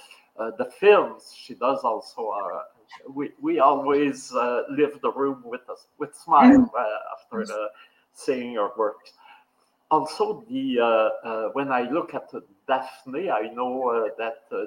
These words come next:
Speaker 1: this is, uh, uh, from Daphne Odjig that, uh, the name was, uh, given. So another great artist woman. And,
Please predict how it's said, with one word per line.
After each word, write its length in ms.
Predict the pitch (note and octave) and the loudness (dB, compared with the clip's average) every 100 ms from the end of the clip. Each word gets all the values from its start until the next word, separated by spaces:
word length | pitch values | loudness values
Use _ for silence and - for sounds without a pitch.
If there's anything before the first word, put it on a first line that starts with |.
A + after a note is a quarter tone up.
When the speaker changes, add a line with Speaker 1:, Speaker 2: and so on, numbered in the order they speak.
| - | -8
Speaker 1:
this 320 | A#2 - - | -10 -12 -10
is, 420 | B2+ A#2+ - - A#2+ | -10 -10 -14 -10 -4
uh, 340 | G#2+ G#2+ G#2 - - _ _ _ _ | 0 0 -2 -6 -20 _ _ _ _
uh, 240 | A#2+ A2+ - - _ | -8 -6 -8 -12 _
from 300 | B2+ B2 A#2 A2 | -4 -4 -6 -4
Daphne 540 | B3+ - - C3 - - | -4 -4 -10 -8 -6 -4
Odjig 540 | B3+ - C3 G#2+ - | -6 -4 -6 -6 -10
that, 220 | - - - _ - | -10 -12 -16 _ -12
uh, 240 | A#2 G#2+ G#2+ | -8 -8 -6
the 200 | A2+ A2 A2+ | -6 -6 -6
name 220 | B2+ A#2+ | -12 -8
was, 260 | G#2+ A2 A2 A2+ | -4 -4 -4 -4
uh, 200 | A2+ G2+ - | -4 -4 -6
given. 440 | B2 B2 D3 A3+ - - _ _ _ | -4 0 0 -2 -12 -20 _ _ _
So 280 | - - D#3 | -14 -2 0
another 560 | D3+ E3 D3 F3 D3 - | 2 2 2 2 0 0
great 320 | C#3+ D#3 D3 | -2 -2 -2
artist 560 | B2+ - - C#3 - C3+ | -6 -6 -12 -14 -12 0
woman. 460 | C3+ B2 D3 F#3+ - - _ _ _ _ C#3+ | 2 2 -2 -2 -10 -20 _ _ _ _ -6
And, 520 | D3 D3+ D3+ D3+ | -2 -2 -2 -8